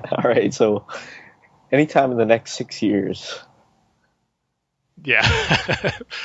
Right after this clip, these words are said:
Speaker 2: We may be getting that solo Batman movie. But that's another thing I like, too. I mean, we're probably gonna get hints of the Joker, or, like, maybe get a name drop in Batman versus Superman.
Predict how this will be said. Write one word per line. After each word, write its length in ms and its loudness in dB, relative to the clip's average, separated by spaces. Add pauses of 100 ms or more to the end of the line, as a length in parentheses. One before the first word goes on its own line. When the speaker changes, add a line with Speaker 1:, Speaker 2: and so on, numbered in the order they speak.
(440)
Speaker 2:
We 120 0
may 120 2
be 120 2
getting 200 -2
that 160 -2
solo 220 -12
Batman 340 -8
movie. 300 -20 (580)
But 100 2
that's 140 0
another 220 4
thing 160 -2
I 40 2
like, 220 0
too. 300 -2 (360)
I 60 -4
mean, 160 2 (140)
we're 100 -2
probably 220 2
gonna 100 0
get 180 0
hints 240 -8
of 80 -6
the 80 -8
Joker, 440 -4
or, 40 -6
like, 220 -6
maybe 160 -2
get 120 0
a 60 0
name 300 0
drop 340 -2
in 120 -8
Batman 480 -4
versus 360 -8
Superman. 520 -10